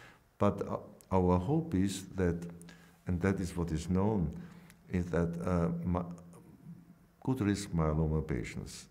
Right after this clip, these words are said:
benefit most from good treatments. So transplant is an excellent treatment.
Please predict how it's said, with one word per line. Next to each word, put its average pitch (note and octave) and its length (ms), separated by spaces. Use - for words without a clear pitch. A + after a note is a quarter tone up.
benefit F2 500
most D#2 360
from C2 460
good - 340
treatments. C2 600
So - 200
transplant E2 560
is E2 140
an C2 240
excellent C2 480
treatment. D#2+ 480